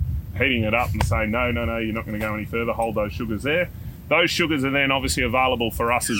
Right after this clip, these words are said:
brewers to crush the grain, um, draw it out with some warm water, uh, and then it goes into the fermenter on a brew day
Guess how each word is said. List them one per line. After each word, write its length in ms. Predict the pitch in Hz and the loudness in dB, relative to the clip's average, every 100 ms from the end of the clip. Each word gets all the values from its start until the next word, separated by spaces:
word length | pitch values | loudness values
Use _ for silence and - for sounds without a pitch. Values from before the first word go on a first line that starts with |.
| 85 | 0
brewers 580 | 135 180 240 311 - - - | 0 2 2 2 0 -2 0
to 380 | 131 123 120 107 - - - | 2 4 2 0 -6 -10 -8
crush 340 | - - - - | -2 0 0 0
the 80 | |
grain, 680 | 113 123 135 131 131 127 123 - - | 0 2 4 4 4 2 -2 -4 -2
um, 640 | 104 104 104 101 101 95 - - | 0 0 0 0 0 -2 -6 -2
draw 260 | 127 127 | 0 2
it 60 | 110 | 4
out 220 | 117 117 | 4 2
with 180 | 107 101 | 0 0
some 340 | - 123 113 | 0 0 2
warm 240 | 113 120 117 | 2 2 2
water, 320 | 120 120 113 - - - 104 | 2 2 0 -2 -4 -2 0
uh, 420 | 104 104 104 98 | 0 2 2 2
and 140 | 107 | 4
then 80 | 117 | 2
it 80 | 117 | 2
goes 240 | 113 110 | 2 2
into 240 | 117 113 110 | 0 -2 -2
the 80 | 107 | -4
fermenter 600 | - 110 123 120 131 120 - | 0 0 0 0 0 -2 -2
on 100 | 104 | -2
a 60 | |
brew 220 | 98 127 131 | 0 0 2
day 320 | 131 131 | 2 0